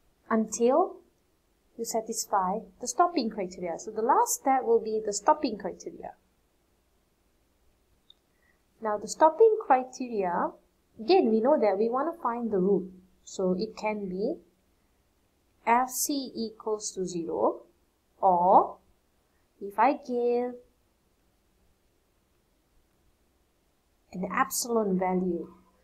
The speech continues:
so the epsilon will be very small number. So if this satisfy, and then you will stop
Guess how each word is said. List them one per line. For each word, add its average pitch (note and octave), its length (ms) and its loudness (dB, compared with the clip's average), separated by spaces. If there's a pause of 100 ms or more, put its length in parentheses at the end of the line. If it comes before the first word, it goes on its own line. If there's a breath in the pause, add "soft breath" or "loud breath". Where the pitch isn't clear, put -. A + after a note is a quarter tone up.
(180)
so A3+ 100 -6
the B3 180 2
epsilon C#4+ 460 6
will A#3+ 100 4
be G3 160 -2 (100)
very G#3 460 0
small G3 640 0 (840)
number. G3 400 0 (800 soft breath)
So G3 240 -6
if G3 160 -10
this F4 240 4
satisfy, A#3 680 2
and G#3 300 2
then G3 300 2
you G3+ 160 2
will B3 300 -2 (1600)
stop - 500 -2